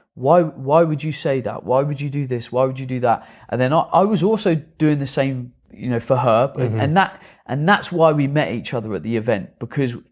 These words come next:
Speaker 1: she was able to help me, I was able to help her, and we're able to, um, have that person to bounce off as you go through this process, 'cause it's a very intense process.
Speaker 2: Mm.
Speaker 1: Like, you leave those four days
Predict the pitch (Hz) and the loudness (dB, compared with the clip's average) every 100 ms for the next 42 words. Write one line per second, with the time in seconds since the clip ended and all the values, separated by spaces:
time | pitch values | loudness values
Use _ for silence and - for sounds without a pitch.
0 | _ - - 185 175 160 160 139 135 120 | _ -8 0 2 2 4 4 2 -4 -2
1 | 131 104 117 120 135 131 127 120 117 123 | -2 -2 -2 0 0 0 -2 -2 -2 -2
2 | - 123 117 107 107 - _ - 120 139 | -2 -2 0 0 -2 -20 _ -6 4 4
3 | 151 139 127 131 120 117 - _ _ 123 | 4 0 0 2 2 0 -10 _ _ 2
4 | 120 113 87 - 147 143 139 104 - 143 | 2 2 -8 0 2 4 2 2 2 2
5 | 135 131 120 107 - 131 131 - 117 110 | 2 0 -8 -8 0 2 2 -4 -6 -6
6 | 113 117 117 131 120 131 113 107 - 127 | -8 -8 2 2 2 -2 -6 -8 -2 -2
7 | 120 - - - - _ _ 202 170 135 | -2 -6 -12 -16 -20 _ _ 4 4 2
8 | 123 - 113 104 - 120 104 62 - - | 0 -4 -6 -6 -6 -6 -6 -10 -12 -18
9 | - - 120 123 107 123 151 170 160 175 | -20 -8 2 2 2 -2 0 2 4 2
10 | 156 151 131 - 135 127 120 113 113 110 | 4 2 0 -4 -6 0 2 2 -2 -8